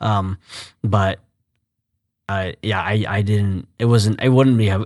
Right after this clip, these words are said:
have been a good thing for me to stay there because, uh, I think everything else that happened after I left was needed for my own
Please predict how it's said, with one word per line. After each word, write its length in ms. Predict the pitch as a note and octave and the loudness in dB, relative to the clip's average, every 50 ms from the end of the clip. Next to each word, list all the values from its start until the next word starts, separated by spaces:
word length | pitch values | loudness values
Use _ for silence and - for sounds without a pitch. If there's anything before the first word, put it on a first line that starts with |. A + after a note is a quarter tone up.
| - - | -4 -2
have 220 | - A2+ G#2 G2 | 0 0 0 2
been 140 | G#2+ G#2 F#2+ | 0 -2 -2
a 60 | F#2 | -2
good 240 | F#2 F#2 F#2+ F2+ - - | -4 -4 -6 -6 -6 -6
thing 160 | G#2 G2 F#2 | -6 -6 -4
for 100 | - G2 | -4 -6
me 120 | F#2+ F2+ | -6 -6
to 60 | F2+ | -6
stay 260 | F#2 - - F#2+ G2 G2+ | -6 -6 -6 -6 -6 -4
there 200 | G#2 A#2+ C3+ B2 | -2 -2 -2 -2
because, 640 | F#2+ F2+ - - E2+ D#2 D2 - - - - - - | -4 -6 -8 -8 -10 -10 -10 -8 -8 -8 -8 -8 -8
uh, 280 | - - G1+ G1+ G1+ - - - _ _ _ _ _ _ _ _ - | -8 -6 -6 -6 -8 -8 -10 -14 _ _ _ _ _ _ _ _ -8
I 80 | - G2 | -8 -6
think 320 | - G2+ F#2 F2 - - _ - | -4 -6 -6 -8 -10 -12 _ -8
everything 360 | G2 F#2+ F#2 F2+ F#2 F#2 - | -8 -6 -8 -8 -10 -10 -8
else 200 | F2 F2+ F2 - | -8 -10 -10 -8
that 160 | - - - | -8 -8 -8
happened 440 | - - - - - - - - - | -8 -8 -8 -10 -12 -12 -10 -8 -8
after 320 | - F#2+ - - - G1+ | -8 -10 -10 -10 -10 -10
I 80 | G1+ G1+ | -8 -8
left 500 | G1+ G1+ G1+ G1+ - - - - - - - | -8 -8 -8 -8 -8 -10 -12 -16 -18 -14 -10
was 500 | F#2+ G2 F2+ F2 G2 - - - - - _ _ _ _ _ _ _ - - | -8 -8 -8 -8 -8 -8 -10 -10 -12 -16 _ _ _ _ _ _ _ -12 -6
needed 480 | G#2 G#2 G2+ G2+ G2+ F#2 F#2+ F#2 F#2 - | -4 -4 -2 -2 -2 -4 -4 -6 -8 -8
for 320 | - - G2 F#2+ F#2 F#2 F2+ | -8 -8 -6 -6 -6 -8 -8
my 140 | F2+ E2 | -10 -10
own 340 | - F2 E2+ E2+ D#2+ D#2+ G2+ | -10 -10 -12 -12 -12 -14 -16